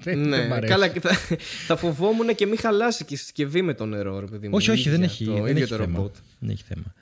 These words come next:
Speaker 1: Και
Speaker 2: Θα
Speaker 1: τέλος
Speaker 2: έχει
Speaker 1: πάντων,
Speaker 2: κάποια διαβροχοποίηση, λογικά.
Speaker 1: Ναι, κάτι έχει. Τέλος πάντων, και, ε, όντως κάνει δουλίτσα, αλλά αυτό, ο λόγος που στο λέω είναι πέρα το να μοιραστούμε το ότι πλέον έχουμε ένα παιδί σε αυτό το σπίτι. Ε, να, να μοιραστώ το, το εξαιρετικό τέτοιο ότι οι, τις συμβουλές μου τις πήρα από μια κριτική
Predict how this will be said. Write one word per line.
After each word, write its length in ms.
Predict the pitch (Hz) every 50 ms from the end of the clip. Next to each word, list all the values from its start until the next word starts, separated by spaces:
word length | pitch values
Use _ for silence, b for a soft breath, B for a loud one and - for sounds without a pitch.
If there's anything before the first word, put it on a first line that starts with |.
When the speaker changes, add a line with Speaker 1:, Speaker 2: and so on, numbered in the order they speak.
| b b b b b b b b b b b
Speaker 1:
Και 100 | - 165 -
Speaker 2:
Θα 40 | -
Speaker 1:
τέλος 160 | 196 208 233
Speaker 2:
έχει 80 | - -
Speaker 1:
πάντων, 200 | 226 185 160 156
Speaker 2:
κάποια 260 | - - - 151 143
διαβροχοποίηση, 800 | 143 147 143 139 135 139 135 143 127 - 151 143 127 113 - 113
λογικά. 380 | 107 107 104 101 - 113 107 156
Speaker 1:
Ναι, 160 | 175 175 147
κάτι 340 | - 170 160 - - 139 147
έχει. 320 | 147 113 - - 95 82 -
Τέλος 160 | - 170 -
πάντων, 140 | 185 143 151
και, 200 | 165 - - -
ε, 100 | - - -
όντως 220 | 190 196 190 208
κάνει 200 | - 214 190 165
δουλίτσα, 380 | 135 139 139 135 127 - 156 -
αλλά 240 | - 156 160 156 151 147
αυτό, 300 | 135 127 - - 185 -
ο 120 | - 151 170
λόγος 260 | 151 151 175 202 -
που 80 | - 233
στο 160 | - 214 185
λέω 180 | 170 151 139
είναι 140 | 143 139 151
πέρα 200 | 143 - 147 147
το 120 | 143 156 151
να 140 | 139 139
μοιραστούμε 440 | 135 131 120 110 - - 135 127 120
το 80 | 110 120
ότι 220 | 110 - 113 110 - _
πλέον 280 | - - 147 135 127 127
έχουμε 200 | 123 - 127 123
ένα 100 | 127 120
παιδί 280 | - 156 135 151 139
σε 80 | 101 -
αυτό 120 | 90 92
το 60 | 90 82
σπίτι. 360 | - - 95 87 - - 185 B B B B B B B
Ε, 480 | B - 143 143 143 139 127 127 127 113 95 - 147
να, 180 | 143 143 131 139
να 120 | 143 143
μοιραστώ 400 | 135 139 131 127 - - 165 170
το, 360 | 165 - 208 202 196 165 139
το 100 | 139 -
εξαιρετικό 580 | 147 135 - - 147 131 120 - - - 170 175
τέτοιο 320 | - 156 135 - - 143
ότι 300 | 135 127 - - 135 - - _ _ _ _ _
οι, 140 | - 139
τις 180 | - - 139 -
συμβουλές 600 | - 156 135 120 123 131 135 135 170 190 180 160
μου 120 | 175 196
τις 220 | 185 - 156 - -
πήρα 400 | - 143 147 147 139 139 156 170 -
από 240 | 147 - - 143
μια 140 | 131 151 175
κριτική 720 | 175 - - 160 147 - - 113 - - - 123 110 123